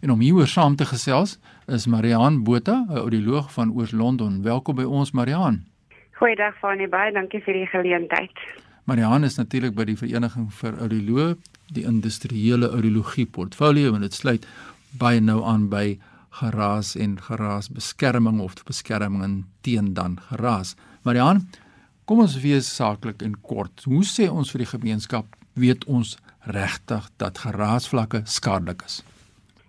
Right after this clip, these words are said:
Speaker 2: Ek dink ons grootste miskonsepsie is dat ons dink dat ons sal weet of geraas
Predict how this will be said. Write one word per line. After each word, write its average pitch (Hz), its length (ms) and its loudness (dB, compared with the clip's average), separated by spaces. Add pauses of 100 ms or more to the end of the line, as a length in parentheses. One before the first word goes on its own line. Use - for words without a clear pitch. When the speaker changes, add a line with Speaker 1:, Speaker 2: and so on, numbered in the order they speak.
(240)
Speaker 2:
Ek 208 180 -12
dink 220 180 0
ons 226 120 -2
grootste 233 500 -2
miskonsepsie 196 960 -2
is 180 80 -10
dat 185 240 -2
ons 185 240 -4
dink 190 300 0
dat 180 220 -2
ons 180 160 -8
sal 180 200 -2
weet 190 240 -2
of 185 100 -2
geraas 175 480 -2